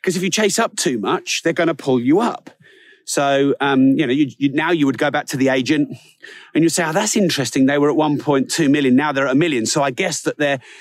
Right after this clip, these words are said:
they're open for a, you know, a reasonable, fair offer." And you say, "Look, you know, I'm, I'm kinda still where I am. I might be able to come a ti-, a,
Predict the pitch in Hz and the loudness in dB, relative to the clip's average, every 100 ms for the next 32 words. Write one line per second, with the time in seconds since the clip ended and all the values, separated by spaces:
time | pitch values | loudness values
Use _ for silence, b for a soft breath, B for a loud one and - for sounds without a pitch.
0 | B - 143 151 160 131 151 135 123 143 | B -2 0 2 0 0 2 2 2 0
1 | 135 131 127 143 127 135 160 139 160 139 | 2 2 2 0 0 0 0 0 -2 -2
2 | 120 185 151 175 226 - 90 - _ _ | -2 -2 0 0 -2 -4 -6 -8 _ _
3 | _ _ _ _ _ _ _ B B B | _ _ _ _ _ _ _ B B B
4 | B B - 156 160 156 180 147 139 147 | B B -2 -2 0 0 0 0 -2 -2
5 | 151 - - 143 151 131 190 165 - 196 | -4 -8 -8 -4 -4 -2 -2 -2 -2 0
6 | 165 156 156 160 185 156 190 214 196 170 | 2 2 2 0 0 0 -2 -2 -4 -2
7 | 190 165 - 180 170 147 | -4 -4 -4 -6 -4 -6